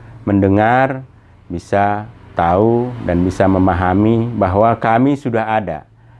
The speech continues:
di gereja kami yang namanya G K P P D. Demikian video singkat ini, mudah-mudahan ada manfaatnya bagi para pendengar dan pemirsa.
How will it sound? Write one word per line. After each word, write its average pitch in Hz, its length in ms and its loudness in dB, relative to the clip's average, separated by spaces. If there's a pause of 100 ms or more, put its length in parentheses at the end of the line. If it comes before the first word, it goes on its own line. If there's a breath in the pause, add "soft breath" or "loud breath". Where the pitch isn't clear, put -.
(460 soft breath)
di 98 400 -2 (1120)
gereja 90 340 2
kami 104 640 0
yang 82 320 -2
namanya 101 800 -2
G 85 400 -2
K 78 160 -4
P 78 160 -10
P - 160 -18
D. 71 100 -10 (960 loud breath)
Demikian 131 640 4
video 117 240 0
singkat 107 400 -4
ini, 131 640 -4
mudah-mudahan 92 800 0
ada 92 240 0
manfaatnya 90 720 0
bagi 85 320 -2
para 85 480 -2 (400 loud breath)
pendengar 92 560 0
dan 87 240 -2
pemirsa. 101 800 -2